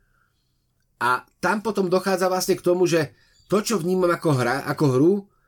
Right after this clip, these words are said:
vlastne zraz-, zrazu akoby hra prestala byť a dopadne to na nás s takouto akože úplnou, akoby celostnou vážnosťou.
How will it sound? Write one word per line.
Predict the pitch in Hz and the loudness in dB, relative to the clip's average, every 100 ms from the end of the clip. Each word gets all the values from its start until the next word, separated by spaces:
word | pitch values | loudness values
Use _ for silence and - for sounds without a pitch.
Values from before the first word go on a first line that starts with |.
| _ _ | _ _
vlastne | - - 160 | -8 -4 -2
zraz-, | 147 151 175 131 | 0 0 -2 -4
zrazu | 131 147 165 170 | -2 0 0 0
akoby | 180 156 | 0 2
hra | 156 156 | 2 0
prestala | 139 147 - 160 131 | -2 -2 0 0 0
byť | 143 190 - _ _ _ _ - | -2 -4 -8 _ _ _ _ -4
a | 131 131 | -2 -2
dopadne | 127 165 170 180 175 | 0 0 2 0 0
to | 160 | -2
na | 147 | 0
nás | 156 156 151 - | 0 0 -2 -6
s | - - | -10 -6
takouto | 147 175 160 160 - _ - | -2 0 0 -2 -4 _ -6
akože | 139 139 | -2 0
úplnou, | 196 190 185 160 - | 0 0 0 -2 -6
akoby | - 151 139 | -2 -2 0
celostnou | 160 175 202 180 | 0 0 0 0
vážnosťou. | 135 123 131 151 - 180 202 220 | 0 0 0 0 0 0 2 0